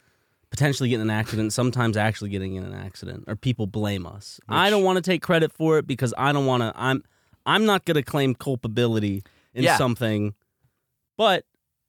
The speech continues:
Speaker 1: if you think that that's what happened, that's hilarious.
Speaker 2: To the, to the one fan who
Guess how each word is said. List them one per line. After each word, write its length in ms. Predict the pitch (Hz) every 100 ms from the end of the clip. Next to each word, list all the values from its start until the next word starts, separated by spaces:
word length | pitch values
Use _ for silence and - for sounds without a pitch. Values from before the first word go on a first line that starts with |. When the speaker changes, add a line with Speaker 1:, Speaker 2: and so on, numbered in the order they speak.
| _ _ -
Speaker 1:
if 220 | 139 -
you 340 | 101 123 240
think 360 | 277 147 113 -
that 140 | 104
that's 220 | 101 98
what 140 | 104 92
happened, 420 | 101 95 101 101
that's 160 | 113 -
hilarious. 800 | 101 95 90 87 85 117 - -
Speaker 2:
To 100 | 131
the, 120 | 123
to 140 | 113 117
the 140 | 117
one 240 | 110 123
fan 420 | 123 120 113 110 110
who 220 | 110